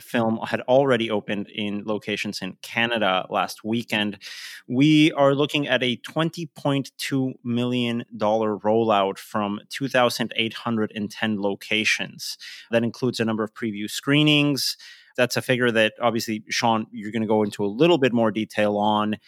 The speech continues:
but we do have to complement those domestic numbers with what we are seeing overseas, uh, particularly strongholds in markets like Germany, in markets like the U K, like France,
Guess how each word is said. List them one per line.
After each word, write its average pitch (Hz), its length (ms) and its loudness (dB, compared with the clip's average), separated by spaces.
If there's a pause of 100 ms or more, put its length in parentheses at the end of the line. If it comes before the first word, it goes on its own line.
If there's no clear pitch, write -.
(240)
but 107 120 0
we 107 100 0
do 143 160 4
have 135 220 0
to 127 80 -4
complement 117 600 0
those 110 300 2
domestic 113 500 -2
numbers 107 540 0
with 107 480 0
what 117 300 -2
we 113 220 -2
are 107 200 4
seeing 110 460 0
overseas, 107 920 0
uh, 104 160 -4
particularly 131 720 0
strongholds 120 920 -2
in 113 240 -2
markets 110 580 0 (100)
like 104 460 0 (100)
Germany, 123 640 2
in 104 120 -4
markets 101 500 -4
like 101 280 0
the 101 100 -8
U 90 200 -10
K, 123 540 2 (300)
like 98 180 -2
France, 120 760 2